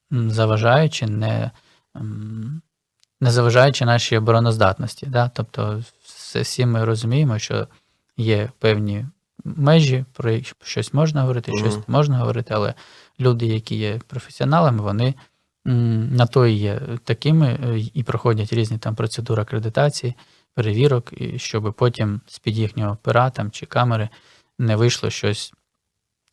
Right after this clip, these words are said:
Speaker 1: таке, що може нашкодити, ну, нашій армії,
Speaker 2: Але
Speaker 1: да,
Speaker 2: зараз,
Speaker 1: там.
Speaker 2: ну, типу, з-, є заборона,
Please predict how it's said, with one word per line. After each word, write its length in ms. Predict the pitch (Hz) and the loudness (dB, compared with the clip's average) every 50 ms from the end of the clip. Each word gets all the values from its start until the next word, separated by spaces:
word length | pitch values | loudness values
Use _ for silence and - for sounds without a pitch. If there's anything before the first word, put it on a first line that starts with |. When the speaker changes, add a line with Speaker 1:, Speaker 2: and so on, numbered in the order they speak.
| _ _ _ | _ _ _
Speaker 1:
таке, 260 | - 131 - 139 123 | -6 0 4 4 4
що 160 | 120 - - | 4 4 2
може 240 | 113 110 110 104 107 107 98 - | 2 4 4 2 2 0 -2 -2
нашкодити, 840 | 120 113 - - - 120 110 113 110 - - 117 113 113 113 117 123 113 117 156 | -2 -4 -2 0 0 2 2 0 -2 -2 -4 -2 -2 -2 -2 -4 -4 -4 -6 -6
ну, 500 | 151 147 131 127 123 113 107 107 107 117 120 - | -6 -6 -4 -2 -2 -2 -2 -2 -4 -6 -2 0
нашій 320 | 117 113 110 - - 117 | 2 2 2 2 0 2
армії, 300 | 104 98 98 110 110 110 | 4 4 2 2 0 -2
Speaker 2:
Але 100 | 110 110 | 0 0
Speaker 1:
да, 60 | 113 | 2
Speaker 2:
зараз, 480 | 117 113 117 120 123 123 - - - - - | 2 2 2 2 0 -4 -6 -10 -14 -14 -12
Speaker 1:
там. 200 | 92 87 90 92 | -10 -8 -8 -6
Speaker 2:
ну, 100 | 95 90 | -8 -8
типу, 360 | - - 127 - - - 98 | -10 -14 -16 -14 -12 -14 -14
з-, 120 | - - | -12 -14
є 180 | - - 101 95 | -10 -6 -6 -4
заборона, 760 | 87 98 90 87 98 95 107 117 113 107 104 98 98 92 - | -4 -4 -4 -4 -2 0 0 0 0 0 -2 -2 -4 -4 -6